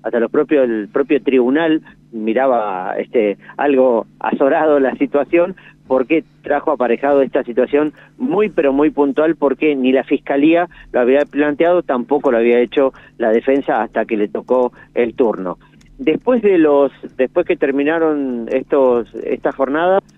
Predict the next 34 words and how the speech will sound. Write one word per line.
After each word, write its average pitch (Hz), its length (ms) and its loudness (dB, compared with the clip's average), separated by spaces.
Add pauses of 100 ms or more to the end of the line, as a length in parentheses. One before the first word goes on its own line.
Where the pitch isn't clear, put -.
(120)
nosotros 151 260 -2
pudimos 147 420 2
hablar, 139 380 2 (180)
porque 110 240 -4
accedió 117 380 0
a 120 40 0
hacerlo, 147 420 0 (340)
la, 104 720 0
este, 117 200 -2
la 120 100 4
imputada, 127 460 0
en 117 80 0
este 113 160 -4
caso, 147 380 0 (260)
eh, 110 160 0
Fabiana, 127 480 0
eh, 123 300 4
Yanina 131 280 0
Coronel 139 460 2 (240)
y 123 100 -4
su 139 380 0
abogada 131 600 2 (260)
Camila 135 320 0
Aymar, 151 380 0 (400)
que, 143 280 2
eh, 127 340 -2
entre 127 240 0
otras 165 240 -2
cosas, 175 380 0
dijeron 147 480 -2
que, 120 320 0 (360)
eh, 113 840 0
el 127 200 0
tribunal 160 580 2